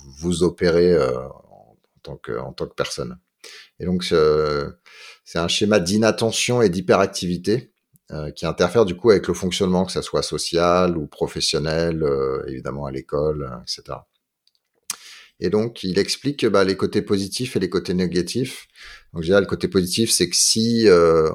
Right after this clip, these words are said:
on est vraiment intéressé par quelque chose, on peut rentrer dans le flow et d'être hyper, euh, focalisé là-dessus et d'oublier, euh, pendant des heures, euh, qu'on est en train de bosser sur une tâche. Euh, ça a tendance à faire une résolution assez créative de problèmes. Euh,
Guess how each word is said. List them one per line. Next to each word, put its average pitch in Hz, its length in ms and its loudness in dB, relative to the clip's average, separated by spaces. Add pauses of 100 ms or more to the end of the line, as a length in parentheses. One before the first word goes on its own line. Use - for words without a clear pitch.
on 80 220 -6
est 78 120 -4
vraiment 87 260 0
intéressé 95 360 2
par 87 160 2
quelque 92 120 0
chose, 107 180 0
on 82 100 0
peut 85 140 0
rentrer 82 320 2
dans 87 140 4
le 82 60 -2
flow 101 380 6
et 87 40 8
d'être - 300 0
hyper, 95 400 2 (420)
euh, 80 280 -16 (300)
focalisé 87 600 0
là-dessus 90 480 2
et 80 60 2
d'oublier, 82 560 2
euh, 69 420 2 (600)
pendant 80 260 -2
des 78 240 2
heures, 87 240 6
euh, 65 140 4
qu'on 76 180 -10
est 71 60 -4
en 71 80 -4
train - 160 -8
de 71 60 -6
bosser 78 260 -4
sur 65 200 -8
une 67 100 -10
tâche. - 460 0 (600)
Euh, 71 400 -2
ça - 160 -2
a 76 40 0
tendance 90 320 -2
à 82 60 0
faire 87 160 -4
une 80 80 -2
résolution 82 680 -2
assez 90 180 -4
créative 90 460 -2
de 85 80 4
problèmes. 92 600 2 (840)
Euh, 73 1040 -2